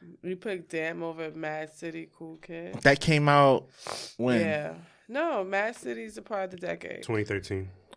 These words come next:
Speaker 2: Okay, but I didn't listen to that album.
Speaker 3: Good Kid, Mad City, you listen
Speaker 2: I
Speaker 3: to?
Speaker 2: didn't listen to that. I listened to B-, Pimp, to Pimp a Butterfly.
Speaker 3: Oh, shit.
Speaker 2: But, um,
Speaker 3: Till this day?
Speaker 2: Yeah, I still haven't.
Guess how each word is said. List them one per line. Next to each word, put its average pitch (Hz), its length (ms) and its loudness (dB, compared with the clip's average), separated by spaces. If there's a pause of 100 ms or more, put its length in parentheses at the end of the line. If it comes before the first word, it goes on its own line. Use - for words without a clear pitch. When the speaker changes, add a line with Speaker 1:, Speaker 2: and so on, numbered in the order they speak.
Speaker 2:
Okay, 123 640 10
but 131 140 8
I 143 80 10
didn't 151 160 6
listen 131 220 0
to 123 80 0
that 104 160 2
album. 98 360 -2 (420)
Speaker 3:
Good 170 200 10
Kid, 185 180 8
Mad 165 220 8
City, 180 160 6
you 156 140 6
listen 143 200 6
Speaker 2:
I 143 60 12
Speaker 3:
to? 147 60 6
Speaker 2:
didn't 139 140 6
listen 143 240 4
to 139 100 0
that. 107 180 6
I 127 60 8
listened 147 340 8
to 131 80 6
B-, 107 180 -4
Pimp, 123 260 4
to 120 100 2
Pimp 117 200 0
a 107 80 -4
Butterfly. 107 600 4 (380)
Speaker 3:
Oh, 92 400 -8 (140)
shit. - 200 -6
Speaker 2:
But, 127 160 12
um, 117 540 8 (200)
Speaker 3:
Till 170 160 6
this 175 180 8
day? 180 320 6 (500)
Speaker 2:
Yeah, 113 240 4
I 107 40 -4
still 110 200 0
haven't. 107 380 0